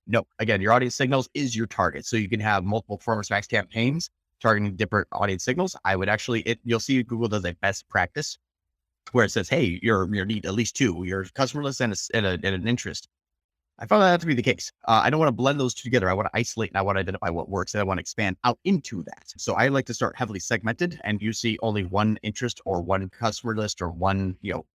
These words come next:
lookalike audience essentially, and start there. And then I can A B test. But whether it's in a multiple asset group or multiple campaigns seems to be working so far pretty well in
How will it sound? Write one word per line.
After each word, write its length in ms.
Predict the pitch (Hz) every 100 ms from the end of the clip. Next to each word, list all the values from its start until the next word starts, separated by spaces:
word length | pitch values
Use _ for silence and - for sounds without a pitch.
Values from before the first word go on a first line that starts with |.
| _
lookalike 380 | 104 113 107 104
audience 320 | 101 107 104
essentially, 480 | 110 120 107 113 113 - _ -
and 140 | 95
start 320 | - 117 98
there. 280 | 104 110 92
And 200 | - 92
then 80 | 95
I 80 | 92
can 140 | 98
A 80 | 87
B 120 | 82
test. 300 | 85 80 -
But 160 | - 87 _ _
whether 200 | - 117
it's 140 | 107 117
in 80 | 107
a 40 |
multiple 280 | 104 95 -
asset 240 | 131 139
group 100 | 160 -
or 60 | 101
multiple 260 | 104 98
campaigns 460 | 92 101 113 135 -
seems 340 | - 135 135
to 80 | -
be 120 | 110
working 420 | 104 104 98 107 107
so 220 | - 95
far 200 | - 92
pretty 240 | - 85 82
well 260 | 73 78 -
in 120 | 90